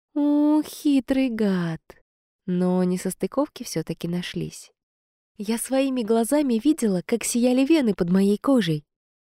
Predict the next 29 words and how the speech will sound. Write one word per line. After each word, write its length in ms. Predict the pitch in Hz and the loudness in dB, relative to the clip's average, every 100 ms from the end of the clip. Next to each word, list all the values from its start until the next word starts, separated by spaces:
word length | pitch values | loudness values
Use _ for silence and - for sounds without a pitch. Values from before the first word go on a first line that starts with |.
| _ | _
"Обычная 640 | 226 214 311 - 330 320 311 | -2 2 2 4 4 6 6
иллюзия". 480 | 220 185 185 185 - _ _ _ _ _ | 4 4 2 0 -4 _ _ _ _ _
Миндальная 520 | 170 151 147 147 143 147 | -4 -2 -2 -4 -4 -4
барышня 480 | 196 196 - 196 | -4 -4 -6 -6
повела 340 | 180 180 190 196 | -4 -4 -2 -4
плечом. 540 | - 202 - 208 170 _ _ - | -4 -8 -4 -4 -4 _ _ -6
"Дарил 460 | 254 302 302 294 294 | 0 2 4 2 2
тот 300 | 370 285 185 | 0 0 0
ещё 400 | 170 - 180 170 _ _ _ | 0 0 -2 -4 _ _ _
фокусник", 960 | - - 226 - 170 - 190 190 - _ _ _ - | -10 -4 -2 -2 -4 0 -2 -2 -10 _ _ _ -8
произнесла 600 | 160 156 156 156 - 220 | -4 -2 -4 -6 -4 -2
она 240 | 196 185 | -2 -2
это 260 | 180 - 180 - | -4 -8 -12 -8
без 160 | 196 | -4
малейшего 540 | 208 214 233 - 170 165 | -2 0 0 -2 -4 -2
намёка 440 | 165 170 175 165 | -2 -2 -4 -6
на 200 | 160 170 | -4 -2
улыбку, 480 | 180 175 - - 147 _ _ - | -2 -4 -8 -14 -14 _ _ -6
будто 320 | 165 160 165 | -4 -2 -4
Дрейк 340 | 160 175 175 - | -2 -2 -2 -4
и 80 | 175 | -2
над 220 | 170 175 | -2 -2
ней 200 | 185 196 | -2 -4
в 60 | 190 | -4
своё 260 | - 156 | -4 -2
время 300 | 156 175 170 | -2 -2 0
умудрился 540 | 151 147 151 156 147 151 | -2 -4 -4 -6 -6 -6
зло 200 | 151 151 | -4 -4
пошутить. 580 | 156 - 165 - 151 | -6 -8 -8 -6 -8